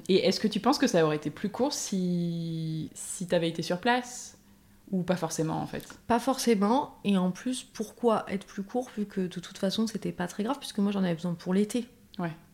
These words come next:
Speaker 2: J'en avais pas besoin
Speaker 1: Ouais, mais t'aurais
Speaker 2: en
Speaker 1: pu lui
Speaker 2: février,
Speaker 1: dire, euh,
Speaker 2: mars. «
Speaker 1: Je veux venir en septembre en vacances. »
Speaker 2: Ah, genre vraiment très, très court en trois mois ?
Speaker 1: Ouais.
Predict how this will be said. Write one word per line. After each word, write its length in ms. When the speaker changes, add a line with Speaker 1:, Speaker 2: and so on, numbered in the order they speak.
Speaker 2:
J'en 160
avais 220
pas 140
besoin 400
Speaker 1:
Ouais, 60
mais 140
t'aurais 180
Speaker 2:
en 40
Speaker 1:
pu 100
lui 80
Speaker 2:
février, 160
Speaker 1:
dire, 140
euh, 100
Speaker 2:
mars. « 360
Speaker 1:
Je 180
veux 100
venir 200
en 60
septembre 440
en 40
vacances. » 720
Speaker 2:
Ah, 480
genre 400
vraiment 680
très, 220
très 240
court 260
en 100
trois 220
mois ? 240
Speaker 1:
Ouais. 160